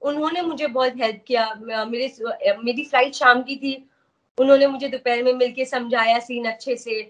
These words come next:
कैसे आपको dialogue देना है। Actually उन्हीं के, उन्होंने इतने अच्छे से मुझे समझाया, इसीलिए मैं Lily का किरदार इतने अच्छे से निभा पाई।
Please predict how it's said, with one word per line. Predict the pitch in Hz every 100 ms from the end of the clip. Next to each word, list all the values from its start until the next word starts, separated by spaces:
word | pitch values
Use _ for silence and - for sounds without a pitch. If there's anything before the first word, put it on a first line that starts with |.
| _ _ -
कैसे | 254 247
आपको | 240 233
dialogue | 247 220 220 226
देना | 220 226 214
है। | 214 254
Actually | 339 381
उन्हीं | 254 285 349
के, | 370 392 - - _ _ _ _ _
उन्होंने | 277 320 349 392
इतने | - 381
अच्छे | 320 359
से | 370
मुझे | 370 370 403
समझाया, | 311 262 277 269 349
इसीलिए | 330 285 339 359
मैं | 370 339
Lily | 269 302
का | 339
किरदार | 339 262 285 302
इतने | 311 320
अच्छे | 277 294
से | 339
निभा | 294 226 220
पाई। | 214